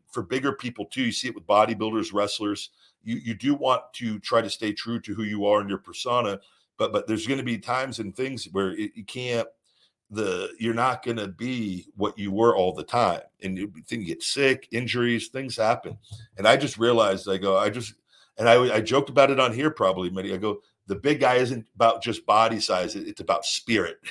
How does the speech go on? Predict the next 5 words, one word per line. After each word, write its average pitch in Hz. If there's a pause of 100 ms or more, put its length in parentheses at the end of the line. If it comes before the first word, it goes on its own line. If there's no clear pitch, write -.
(100)
<laughs> -
and 104
heart - (460)
and 95
passion -